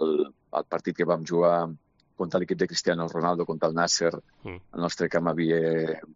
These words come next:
Speaker 1: gairebé seixanta mil persones a l'estadi. I, bueno, eh, sí, liderant aquest projecte esportiu amb, amb un grup de gent que, que em va acompanyar, com el Frank Carbó, el Jaume Bartés, la Laia Vinaixa, o sigui, gent, gent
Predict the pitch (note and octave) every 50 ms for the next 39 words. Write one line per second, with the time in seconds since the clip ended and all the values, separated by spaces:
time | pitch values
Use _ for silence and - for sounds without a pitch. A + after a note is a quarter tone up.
0 | _ - E2+ E2 D#2+ E2 E2+ E2 D#2+ - D#2+ - - D#2+ D#2+ D#2+ D#2 E2 D#2+ -
1 | - D#2+ - - E2+ D#2+ D#2+ D#2+ D#2+ D#2 D#2 - - - F2+ E2+ E2+ F#2+ A2+ -
2 | - _ - - - - - _ _ _ _ - - F2+ F2+ F2 E2+ E2+ E2+ E2+
3 | E2+ F#2+ F2 F#2 - - F2+ F2 D#2+ E2 D#2+ D#2+ D2+ D#2 D#2 D2 - - - G#2
4 | F#2 E2 - - - E2+ F2 D#2+ F#2+ G2 F#2+ F#2+ G2 G2+ G2+ A2 - A2+ G2+ -
5 | G#2+ G2+ F#2+ G2+ F#2+ - G2+ - - - G2 F#2 - - A#2+ C3 C3 C3 A#2+ G#2
6 | F#2 F2+ F2 E2+ E2+ E2+ E2 D#2+ D2 C2+ D#2+ E2+ F#2 F#2 F2+ F#2 F#2 E2+ F2+ F#2
7 | F2 F#2 F#2+ F#2+ F#2 F#2 F2+ F2+ E2+ - _ - - - - - _ _ _ _
8 | - - G2 F#2 F2 F2 F2 E2+ E2+ E2+ E2+ - - E2+ E2+ E2+ E2+ E2+ E2 E2+
9 | E2+ E2 E2 E2+ F2 F2 E2+ E2 D#2+ D#2 - - E2 - F#2+ F2 - F2 E2+ F2+
10 | G2+ G#2+ G#2 G#2 G#2 - E2 E2+ E2 - - E2+ D#2+ D#2 - E2+ E2 F2 G2 G2
11 | F#2+ G2 F#2+ F#2+ F#2+ F2+ E2+ E2 E2 E2 E2 - _ _ _ - F2 E2+ E2+ E2
12 | D#2+ E2 - - F#2+ G2 G2 F#2+ F2+ E2+ D#2+ E2 E2 E2 E2+ E2 E2 F2 F#2+ G2
13 | F#2+ F#2 - F#2 F2+ E2 - E2+ D#2+ D2+ E2+ E2+ E2 E2 D#2+ - E2 D#2+ E2